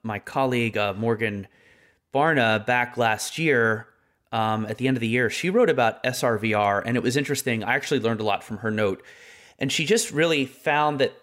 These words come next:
these towers and data centers, which again are not, tended not to be in the traditional reit E T Fs,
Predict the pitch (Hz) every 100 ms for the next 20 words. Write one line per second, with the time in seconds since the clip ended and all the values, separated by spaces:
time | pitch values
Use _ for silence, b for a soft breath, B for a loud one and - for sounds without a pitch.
0 | - 123 113 - - - 143 151 175 170
1 | 139 104 131 127 127 - 101 95 90 -
2 | - 113 117 123 120 101 98 b b b
3 | b b b 127 139 151 - - _ -
4 | 175 156 131 139 131 - 117 170 185 156
5 | 135 127 117 127 123 127 131 113 98 107
6 | 139 - 113 - 104 98 - -